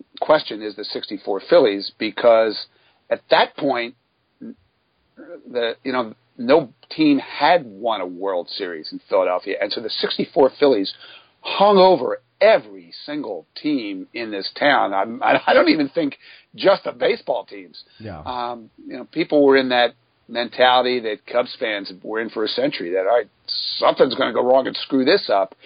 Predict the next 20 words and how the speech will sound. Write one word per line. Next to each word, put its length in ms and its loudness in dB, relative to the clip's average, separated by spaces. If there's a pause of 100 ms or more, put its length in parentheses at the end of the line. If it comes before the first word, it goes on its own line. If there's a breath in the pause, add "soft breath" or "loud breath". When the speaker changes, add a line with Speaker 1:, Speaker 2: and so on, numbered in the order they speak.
(420 loud breath)
Speaker 1:
And 200 2
that 260 4
team, 580 0 (340)
the 80 -10
guys 300 2
who 80 -8
played 340 2
for 180 -2
it, 120 -10 (100)
just 220 -4 (160)
didn't 260 0
enjoy 520 0 (140)
dealing 440 -2
with 220 -4
that. 280 2 (720 loud breath)
Uh, 480 -2
and 160 -2
especially 380 2
after 160 0
they, 440 0